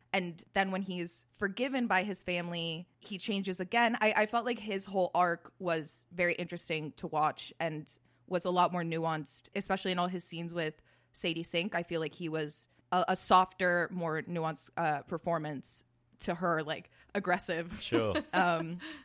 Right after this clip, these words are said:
Speaker 1: and like Lily said, I really enjoy films that are dialogue heavy and less about plot and more about relationships.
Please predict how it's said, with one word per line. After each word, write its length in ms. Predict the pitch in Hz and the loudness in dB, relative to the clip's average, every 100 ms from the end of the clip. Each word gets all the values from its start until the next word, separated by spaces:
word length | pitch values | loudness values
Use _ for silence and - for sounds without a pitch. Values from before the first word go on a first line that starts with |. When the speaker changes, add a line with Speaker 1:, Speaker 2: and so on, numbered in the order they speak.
| _ 214 | _ 2
Speaker 1:
and 280 | 214 214 - | 4 2 -2
like 240 | 214 233 220 | 0 2 0
Lily 220 | 208 214 | -2 0
said, 240 | - 214 - | 2 2 2
I 100 | 190 | 2
really 280 | 196 220 | 2 0
enjoy 320 | 202 175 165 165 | 0 0 0 0
films 340 | 180 175 196 | 0 -2 0
that 140 | 175 170 | 0 2
are 340 | 160 156 175 - | 2 0 -6 -2
dialogue 600 | 175 170 170 170 175 180 - | 2 4 4 4 4 -2 -16
heavy 540 | - 180 175 175 170 165 | -6 -4 -2 -2 -4 -2
and 260 | 160 151 156 - - | -2 -2 -8 -12 -6
less 240 | 185 180 | -2 -2
about 240 | 196 185 175 | 2 2 2
plot 300 | - 165 - | 0 0 0
and 120 | 175 | -4
more 160 | 160 156 | -4 -4
about 420 | 156 156 151 - - - | -4 -4 -4 -8 -14 -8
relationships. 920 | 175 165 160 190 - 214 - - | -4 -4 -6 -8 -6 -6 -8 -14